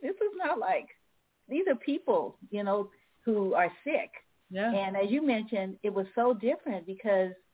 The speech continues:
Speaker 1: normally, you know, you person comes in, you diagnose what's going on, and then you, you have a treatment and you have medicine and the person gets better. In this instance, people were getting better, and then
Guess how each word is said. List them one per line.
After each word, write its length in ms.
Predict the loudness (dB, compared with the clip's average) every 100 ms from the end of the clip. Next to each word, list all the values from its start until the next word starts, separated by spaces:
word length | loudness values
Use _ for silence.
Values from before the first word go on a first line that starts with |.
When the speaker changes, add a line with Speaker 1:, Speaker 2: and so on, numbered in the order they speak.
| _ _
Speaker 1:
normally, 640 | -4 0 0 0 2 0 0
you 220 | -4 -6
know, 160 | -6
you 240 | -6 -10 -8
person 240 | -4 -4 -4
comes 220 | -8 -6
in, 140 | -8 -10
you 120 | -8
diagnose 500 | -4 -4 -4 -8 -8
what's 140 | -10 -12
going 260 | -8 -8 -6
on, 480 | -6 -4 -4 -6 -10 _ _ _ _
and 220 | -8 -6
then 260 | -6 -6 -6
you, 380 | -8 -8 -8 -10 -16 _ _ _
you 180 | -16 -12 -12
have 140 | -12
a 60 | -16 -8
treatment 640 | -6 -6 -8 -6 -6 -6
and 100 | -6
you 100 | -6
have 160 | -8
medicine 640 | -8 -4 -4 -4 -6 -8 -6
and 100 | -8
the 80 |
person 360 | -6 -6 -6 -8
gets 220 | -10 -12 -4
better. 420 | 0 2 0 -4 -10 _ _ _ _ -10
In 100 | 0
this 140 | 0 2
instance, 440 | -2 -4 -4 -6 -6
people 260 | -10 -4 -4
were 160 | -2
getting 380 | -4 -4 -4 -6
better, 500 | -4 -2 0 0 -4 -10 _ _ _ _
and 160 | -4 -2
then 380 | -2 -2 -6